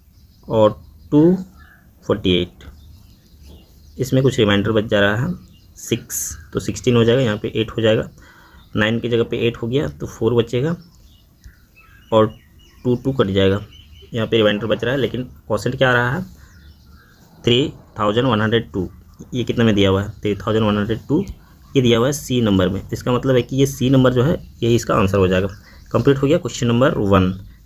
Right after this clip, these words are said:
Next लेते हैं Question number टू। इसमें आपको काफ़ी समय लगेगा, थोड़ा सा मतलब इसको बनाने में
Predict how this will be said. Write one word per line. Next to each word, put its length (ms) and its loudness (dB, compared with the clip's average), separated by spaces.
Next 240 -2
लेते 240 0
हैं 160 0
Question 240 0
number 180 4
टू। 160 -8
इसमें 260 -8
आपको 180 -6
काफ़ी 260 -6
समय 240 -2
लगेगा, 340 0
थोड़ा 120 0
सा 140 -6
मतलब 260 -8
इसको 160 -8
बनाने 280 0
में 200 -2